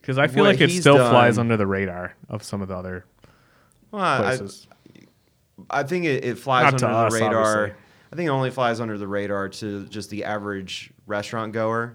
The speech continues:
Speaker 2: Like, if you, if you know anything about food and you live in Charlotte, you know about Bardo. And, you know, Chef Michael, he, he saw that we made a re-,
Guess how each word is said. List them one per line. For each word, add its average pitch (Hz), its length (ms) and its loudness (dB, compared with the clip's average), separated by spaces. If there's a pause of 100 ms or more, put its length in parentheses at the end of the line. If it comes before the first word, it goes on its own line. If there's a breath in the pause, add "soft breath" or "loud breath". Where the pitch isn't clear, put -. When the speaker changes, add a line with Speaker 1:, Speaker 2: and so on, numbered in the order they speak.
Speaker 2:
Like, 95 300 -8
if 107 160 -14
you, 120 520 -4 (200 soft breath)
if 131 120 -10
you 160 120 -2
know 120 600 0
anything 110 680 -6
about 95 280 -8
food 95 520 -8
and 98 160 -10
you 98 100 -8
live 98 180 -8
in 90 80 -12
Charlotte, 90 320 -8
you 90 80 -12
know 87 120 -10
about 80 180 -12
Bardo. 64 400 -12 (560 soft breath)
And, 101 680 -8 (400)
you 110 140 -8
know, 101 260 -8 (640)
Chef 131 260 -6
Michael, 104 600 -6 (1080)
he, 113 640 -4 (1040)
he 127 160 -4
saw 143 160 -4
that 135 100 -2
we 117 120 -4
made 107 200 -4
a 113 40 -8
re-, 92 220 -8